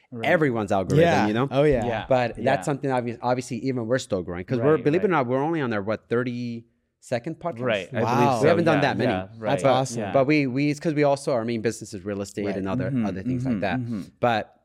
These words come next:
Speaker 2: that's fascinating how you actually know that and you're like, "All right, I'm gonna see how f-,
Speaker 1: Y-,
Speaker 2: I
Speaker 1: you're
Speaker 2: can use
Speaker 1: being
Speaker 2: my algorithm."
Speaker 1: strategic about it.
Speaker 2: Yeah.
Speaker 3: Oh, everything
Speaker 1: You
Speaker 3: I
Speaker 1: know?
Speaker 3: do is definitely strategic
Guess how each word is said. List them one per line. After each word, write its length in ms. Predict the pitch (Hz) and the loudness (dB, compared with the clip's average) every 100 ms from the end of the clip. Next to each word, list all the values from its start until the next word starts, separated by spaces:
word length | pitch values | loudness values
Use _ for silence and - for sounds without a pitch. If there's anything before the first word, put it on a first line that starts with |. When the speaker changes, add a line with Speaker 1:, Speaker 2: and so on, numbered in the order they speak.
| _ _ | _ _
Speaker 2:
that's 200 | 139 139 | -2 0
fascinating 500 | 139 135 139 123 120 | -2 -2 -2 -2 -2
how 100 | 117 | -4
you 140 | 107 110 | -2 0
actually 480 | 107 - 104 95 87 | 0 -4 -6 -6 -8
know 380 | 95 104 113 110 | -6 -2 0 0
that 120 | 98 | 0
and 80 | 95 | 0
you're 140 | 101 | 0
like, 160 | 98 90 | 0 -2
"All 60 | |
right, 180 | 87 82 - - | -6 -8 -12 -8
I'm 180 | 104 117 | -4 -2
gonna 200 | 107 90 | -2 -6
see 180 | - | -8
how 160 | 98 101 | -6 -6
f-, 80 | 92 | -8
Speaker 1:
Y-, 100 | 135 - | -12 -6
Speaker 2:
I 80 | 117 | -2
Speaker 1:
you're 100 | 147 | 2
Speaker 2:
can 80 | 156 | 2
use 60 | |
Speaker 1:
being 80 | 156 | 2
Speaker 2:
my 60 | - | 2
algorithm." 180 | 139 180 | 0 0
Speaker 1:
strategic 400 | 156 135 120 107 | 0 0 -4 -4
about 240 | 87 85 | -6 -2
it. 40 | |
Speaker 2:
Yeah. 200 | 104 85 85 | 0 -2 -4
Speaker 3:
Oh, 200 | 156 160 | 0 2
everything 320 | 135 143 185 - | 2 6 6 6
Speaker 1:
You 60 | |
Speaker 3:
I 20 | 147 | 4
Speaker 1:
know? 60 | |
Speaker 3:
do 120 | 143 | 4
is 140 | 143 123 | 4 4
definitely 400 | 131 127 127 110 | 0 -2 -6 -6
strategic 480 | - 117 - 123 | -6 -8 -4 -2